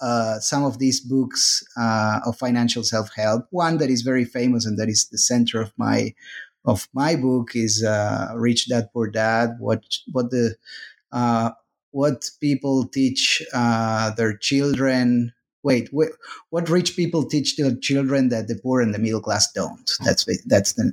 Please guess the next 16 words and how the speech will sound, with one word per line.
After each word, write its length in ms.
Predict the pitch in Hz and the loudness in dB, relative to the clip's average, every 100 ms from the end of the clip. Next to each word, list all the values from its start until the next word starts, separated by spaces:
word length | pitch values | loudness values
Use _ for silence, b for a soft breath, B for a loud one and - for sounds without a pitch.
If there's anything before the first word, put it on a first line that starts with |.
| - | -2
the 100 | 120 | -2
name 160 | 110 107 | -2 -2
of 120 | 104 | -6
the 80 | - | -10
book. 240 | - - B B B - | -12 -14 B B B -8
So 280 | - 156 151 | 0 2 2
Rich 280 | 180 185 | 2 2
Dad 180 | 185 151 | 0 0
Poor 120 | 165 | 0
Dad 220 | 143 151 151 | 0 2 2
is 140 | 127 | 2
a 100 | 123 110 | 0 -2
very 200 | 123 123 | 0 0
famous, 680 | 120 131 123 123 117 - - | 0 0 2 2 2 0 -2
uh, 40 | 120 | -4
series, 800 | - 135 139 151 165 175 - | 0 0 2 2 2 2 0